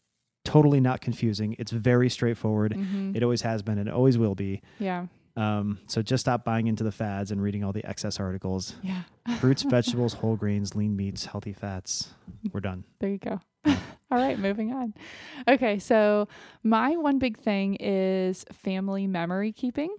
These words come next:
Speaker 1: Mm-hmm.
Speaker 2: And this is something I'm feeling so good about lately. So it's kind of a combination of a few things. So I have never been a scrapbooker, photo album maker.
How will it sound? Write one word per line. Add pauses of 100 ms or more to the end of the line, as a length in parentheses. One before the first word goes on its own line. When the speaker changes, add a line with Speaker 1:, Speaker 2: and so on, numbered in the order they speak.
(160)
Speaker 1:
Mm-hmm.
Speaker 2:
And
this
is
something
I'm
feeling
so
good
about
lately.
So
it's
kind
of
a
combination
of
a
few
things.
So (720)
I
have
never
been (460)
a
scrapbooker, (180)
photo
album
maker.